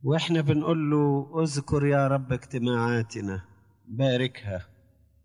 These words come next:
اجعل الاجتماعات دي تبقى بركة". كل واحد يخش الاجتماع يتملي بركة،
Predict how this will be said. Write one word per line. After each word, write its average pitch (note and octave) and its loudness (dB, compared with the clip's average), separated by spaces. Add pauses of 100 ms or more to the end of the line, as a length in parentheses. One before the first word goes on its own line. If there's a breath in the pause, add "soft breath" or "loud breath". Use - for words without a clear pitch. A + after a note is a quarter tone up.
(1400)
اجعل C#3+ 0
الاجتماعات C3+ 0
دي C3+ -4
تبقى C#3 -4
بركة". C3+ -4 (1700)
كل G3+ 0
واحد F3+ -2
يخش F3+ -6
الاجتماع D3+ 0
يتملي D#3+ -2
بركة، C#3 -4